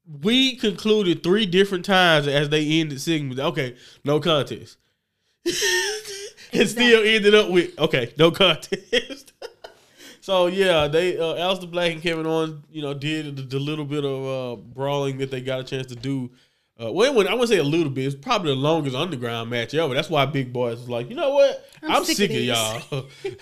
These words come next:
Speaker 1: <laughs> I'm gonna knock both of y'all out. So Kato ended up standing tall.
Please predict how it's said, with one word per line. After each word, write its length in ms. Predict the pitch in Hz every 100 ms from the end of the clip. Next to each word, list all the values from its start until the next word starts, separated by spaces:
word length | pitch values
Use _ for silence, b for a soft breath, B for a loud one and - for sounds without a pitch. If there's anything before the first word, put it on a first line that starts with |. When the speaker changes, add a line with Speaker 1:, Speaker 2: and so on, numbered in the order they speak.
| 233
Speaker 1:
<laughs> 0 |
I'm 80 | 254
gonna 160 | 226 190
knock 320 | 175 165 170
both 220 | 143 147
of 60 | 127
y'all 300 | 113 110 107
out. 260 | 90 67 -
So 300 | - 143 131
Kato 440 | 127 - 202 180 147
ended 280 | 139 131
up 160 | 127 117
standing 440 | - 135 127 113
tall. 540 | 107 180 185 180 170